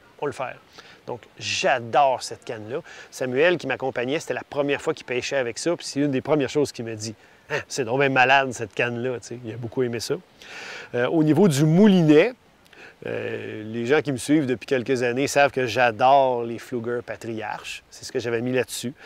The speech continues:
Un petit modèle de taille vingt-cinq pour aller avec une canne comme ça, c'est parfait, parfait. Faut pas mouliner,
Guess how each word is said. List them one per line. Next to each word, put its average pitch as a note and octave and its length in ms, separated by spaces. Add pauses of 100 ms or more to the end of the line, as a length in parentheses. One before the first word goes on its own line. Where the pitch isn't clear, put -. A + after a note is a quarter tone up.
(260)
Un B2+ 120
petit - 260
modèle D3 460
de C#3 100
taille C#3+ 380
vingt-cinq C#3 760
pour A#2+ 160
aller A#2+ 180
avec - 40
une A#2+ 140
canne B2+ 260
comme A#2+ 180
ça, D3 200
c'est A#2 140
parfait, C3 340
parfait. C3 300
Faut C3+ 120
pas C#3+ 120
mouliner, C#3 420